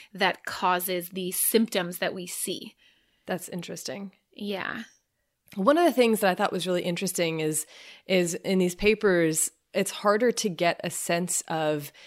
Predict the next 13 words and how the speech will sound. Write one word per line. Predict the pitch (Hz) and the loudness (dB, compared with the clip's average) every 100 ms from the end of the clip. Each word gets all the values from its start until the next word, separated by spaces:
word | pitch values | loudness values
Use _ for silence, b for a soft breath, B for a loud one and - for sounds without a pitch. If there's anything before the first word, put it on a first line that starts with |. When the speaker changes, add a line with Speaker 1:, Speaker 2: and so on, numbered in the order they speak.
| B - | B -4
Speaker 2:
historical | 190 - 202 196 208 180 | 0 2 4 4 4 0
genetic | 170 170 165 | 0 0 -2
diversity | 175 156 151 156 175 151 | 0 0 0 -2 -2 -4
for | 143 156 | -4 -6
some | 160 | -4
of | 151 147 | -4 -2
these, | 156 151 143 - - _ _ - | -2 -2 -2 -4 -6 _ _ -10
uh, | 156 151 165 _ - | -6 -8 -10 _ -6
bacteria | 156 156 - 269 330 208 170 165 165 B B B _ | -6 -4 -2 0 4 6 6 4 -2 B B B _
that | 196 180 | 2 4
have | 190 170 | 2 2
had | 175 170 | 2 2
vaccines | 160 156 - 220 233 196 170 - - | 2 -2 0 4 6 4 2 0 -4